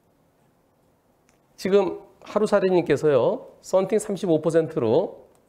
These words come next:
블랙박스, 기존 블랙박스하고 또 다른 블랙박스하고 두 개로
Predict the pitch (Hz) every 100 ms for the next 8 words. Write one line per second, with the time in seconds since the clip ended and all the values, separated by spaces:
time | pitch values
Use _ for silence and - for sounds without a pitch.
0 | _ _ 135 143 143 139 - 104 85 -
1 | _ _ - 156 190 185 175 175 160 -
2 | 147 139 131 180 233 - - _ _ _
3 | - 220 160 185 165 156 - 139 131 151
4 | - 135 143 113 147 -